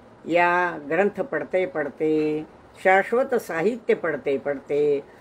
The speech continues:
जो श्रोता श्रद्धा से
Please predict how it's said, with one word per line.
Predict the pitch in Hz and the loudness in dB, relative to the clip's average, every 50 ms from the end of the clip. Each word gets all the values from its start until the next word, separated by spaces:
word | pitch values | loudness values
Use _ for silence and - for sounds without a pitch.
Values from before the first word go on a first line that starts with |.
| - - - - | -20 -20 -18 -16
जो | - 131 151 190 240 269 285 285 247 | -6 2 4 6 6 8 6 4 2
श्रोता | - - 190 175 165 160 - - 147 143 147 143 139 135 - - - - _ _ - | 2 0 -2 -2 -2 -2 -4 -6 -4 -4 -4 -6 -8 -10 -16 -20 -20 -20 _ _ -12
श्रद्धा | - - 165 165 156 135 - 156 160 202 254 247 | -6 -4 -2 -2 -2 -2 2 2 4 4 4 2
से | 226 - 226 208 | 2 4 4 4